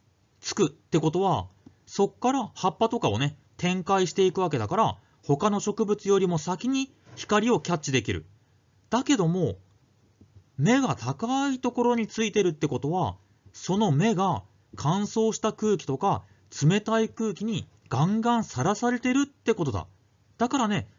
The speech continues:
そういう厳しい環境には地上植物は比較的少ない。どちらかというと、あっ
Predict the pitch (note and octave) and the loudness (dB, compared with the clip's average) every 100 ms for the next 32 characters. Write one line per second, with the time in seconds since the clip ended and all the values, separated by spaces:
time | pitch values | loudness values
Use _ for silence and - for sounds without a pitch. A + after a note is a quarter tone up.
0 | _ - G3 G#3+ G3+ - D#3 G#3+ - C4+ | _ 0 2 2 -2 -2 -2 -2 -2 -2
1 | B3+ A3 G#3+ G3+ A3 G#3 B3 A#3 - - | -2 -4 -6 -4 -2 -2 -2 -2 -4 -12
2 | _ _ - D#3 A3 G#3+ A3 G#3 F3+ F#3 | _ _ -6 0 0 0 -2 -4 -4 -2
3 | G#3 - F#3+ F#3 G3+ - - F#3 F3 - | -4 -2 -6 -4 -6 -6 -8 -8 -8 -8
4 | _ _ - C3+ F#3 F#3 F#3+ G3+ A3+ A#3 | _ _ -4 0 0 0 0 -2 -2 -4
5 | C3 - _ - B2 | -6 -12 _ -4 -4